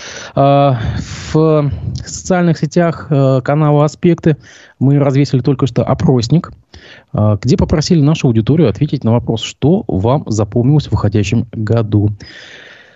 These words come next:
А, я открываю Telegram-канал «Аспекты» и сейчас смотрю, как голосует аудитория. Шестьдесят три процента респондентов выбрали марш Евгения Пригожина на Москву.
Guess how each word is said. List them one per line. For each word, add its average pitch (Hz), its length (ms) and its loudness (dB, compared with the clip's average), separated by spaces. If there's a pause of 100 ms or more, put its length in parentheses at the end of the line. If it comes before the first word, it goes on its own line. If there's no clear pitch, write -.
(320)
А, 135 300 2
я 151 220 2
открываю 185 400 2
Telegram-канал 175 720 2
«Аспекты» 123 560 -2
и 160 300 2
сейчас - 300 -2
смотрю, 147 280 2
как 139 160 -2
голосует 135 380 0
аудитория. 127 680 0
Шестьдесят - 260 -2
три 185 120 0
процента 147 640 0 (260)
респондентов 110 680 0
выбрали 156 400 2 (140)
марш 139 340 0
Евгения 127 320 2
Пригожина 120 400 0
на 104 260 2
Москву. 101 580 0